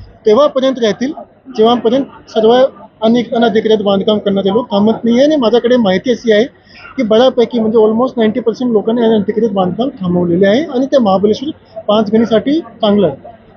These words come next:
याच्या पुढे जाऊन सुद्धा आपल्याला काम करावं लागणार आहे कारण कंटिन्युअसली आपण हा कारवाई करू शकत नाही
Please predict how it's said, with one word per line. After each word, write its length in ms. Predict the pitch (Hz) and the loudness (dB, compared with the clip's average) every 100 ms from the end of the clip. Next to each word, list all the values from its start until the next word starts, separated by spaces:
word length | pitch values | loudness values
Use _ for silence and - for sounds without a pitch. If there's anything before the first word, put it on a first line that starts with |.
| - | -2
याच्या 240 | 208 302 | 0 0
पुढे 240 | 302 240 285 | 0 2 2
जाऊन 220 | 285 294 | 2 0
सुद्धा 240 | - 240 | -2 -2
आपल्याला 240 | 247 240 240 | 0 0 -2
काम 220 | 233 220 | 0 0
करावं 260 | 208 208 214 | 2 2 4
लागणार 320 | 196 202 220 | 2 0 0
आहे 80 | 247 | 0
कारण 320 | 240 240 240 | 0 0 -4
कंटिन्युअसली 800 | - 226 214 247 247 254 247 269 | -4 -2 0 2 2 2 0 -2
आपण 220 | 233 240 | 0 -2
हा 80 | 247 | 0
कारवाई 340 | 226 208 220 | 2 2 2
करू 180 | 202 196 | 2 -2
शकत 240 | 202 190 196 | -4 -6 -4
नाही 120 | 202 | -6